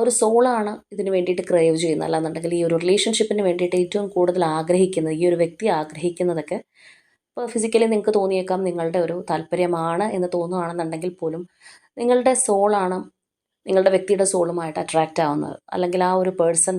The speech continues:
വേണം, അല്ലെങ്കിൽ ആ ഒരു സോളുമായിട്ട് ചെന്ന് ചേരാനായിട്ട് ആഗ്രഹിച്ചുകൊണ്ടിരിക്കുന്നത്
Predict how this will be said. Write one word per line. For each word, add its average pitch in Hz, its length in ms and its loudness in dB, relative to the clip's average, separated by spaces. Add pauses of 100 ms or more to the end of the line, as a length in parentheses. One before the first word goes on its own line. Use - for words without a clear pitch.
വേണം, 160 300 -4
അല്ലെങ്കിൽ 160 260 -4
ആ - 100 2
ഒരു 175 160 -4
സോളുമായിട്ട് 170 640 -2
ചെന്ന് 175 260 -2
ചേരാനായിട്ട് 185 640 4 (100)
ആഗ്രഹിച്ചുകൊണ്ടിരിക്കുന്നത് 175 1040 0